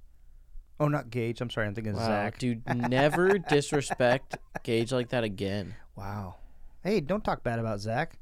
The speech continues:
Speaker 2: Zach hasn't been here in months.
Speaker 1: He's a busy guy.
Speaker 2: Oh,
Speaker 1: He,
Speaker 2: yeah,
Speaker 1: he
Speaker 2: buy
Speaker 1: bought
Speaker 2: a
Speaker 1: a
Speaker 2: hou-,
Speaker 1: house.
Speaker 2: uh, buy a house. You mean you
Speaker 1: Although,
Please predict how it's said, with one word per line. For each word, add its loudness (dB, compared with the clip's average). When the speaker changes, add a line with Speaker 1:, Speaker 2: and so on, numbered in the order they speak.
Speaker 2:
Zach 4
hasn't 0
been 2
here 4
in 4
months. 2
Speaker 1:
He's -6
a -6
busy -2
guy. -4
Speaker 2:
Oh, 4
Speaker 1:
He, 4
Speaker 2:
yeah, 4
Speaker 1:
he 4
Speaker 2:
buy 10
Speaker 1:
bought 8
Speaker 2:
a 8
Speaker 1:
a 10
Speaker 2:
hou-, 10
Speaker 1:
house. 4
Speaker 2:
uh, 6
buy 10
a 10
house. 4
You 8
mean 6
you 12
Speaker 1:
Although, 10